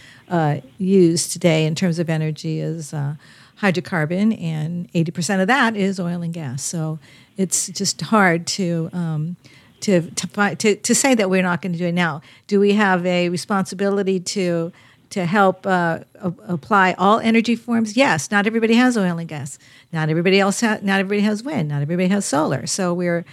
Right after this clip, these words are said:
we're blessed to have all of the above. So I'm a, I'm an all of the above person, and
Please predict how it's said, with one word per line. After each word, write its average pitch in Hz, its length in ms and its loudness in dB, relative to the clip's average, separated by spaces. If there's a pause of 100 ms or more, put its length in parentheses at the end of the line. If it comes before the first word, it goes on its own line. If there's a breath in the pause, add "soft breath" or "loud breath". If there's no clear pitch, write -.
(200 loud breath)
we're 185 80 -6
blessed 214 220 0
to 196 80 2
have 185 140 4
all 214 200 2
of 196 100 -2
the 180 100 0
above. 147 340 -4
So 175 100 -4
I'm 170 180 0
a, 175 140 -4 (200 loud breath)
I'm 220 120 0
an 202 80 2
all 220 200 2
of 220 80 2
the 202 100 0
above 185 340 0
person, 175 400 -4
and 170 240 -4